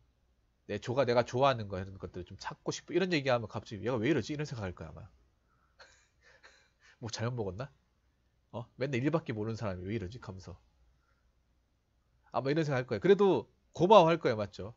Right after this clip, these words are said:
'야, 그래도 좀 나름 이렇게 자기의 문제점을 알고 바꿔 나가려고 참 노력하네.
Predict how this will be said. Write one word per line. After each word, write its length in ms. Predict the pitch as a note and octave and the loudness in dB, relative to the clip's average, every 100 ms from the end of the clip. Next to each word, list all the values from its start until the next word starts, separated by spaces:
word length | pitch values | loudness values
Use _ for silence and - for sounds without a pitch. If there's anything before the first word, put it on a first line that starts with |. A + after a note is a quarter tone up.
| _ | _
'야, 280 | G#2 G#2+ G#2 | -6 -4 -4
그래도 280 | G#2 C3 B2 | -6 -8 -8
좀 200 | C3+ A#2+ - - - _ - | -8 -10 -12 -20 -20 _ 0
나름 280 | G#2+ C3+ B2 | 0 0 -4
이렇게 200 | A#2+ A#2+ | -6 -6
자기의 300 | B2 C3 C#3 | -4 0 -2
문제점을 440 | A2+ B2+ C#3 A2+ | -2 -6 -4 -4
알고 560 | F2+ F#2+ G2+ G2 G2 F2 _ _ _ _ _ _ _ _ _ _ _ _ _ _ _ _ _ _ _ _ | -4 -6 -6 -8 -8 -12 _ _ _ _ _ _ _ _ _ _ _ _ _ _ _ _ _ _ _ _
바꿔 260 | - - | -8 -2
나가려고 540 | D3+ G#2+ A#2 A#2+ G#2 G2+ | 2 4 2 2 -2 -4
참 160 | A#2+ | -8
노력하네. 720 | G#2 A#2+ A#2+ C#3 C3 G#2 G2+ | -6 -6 -6 -8 -6 -6 -8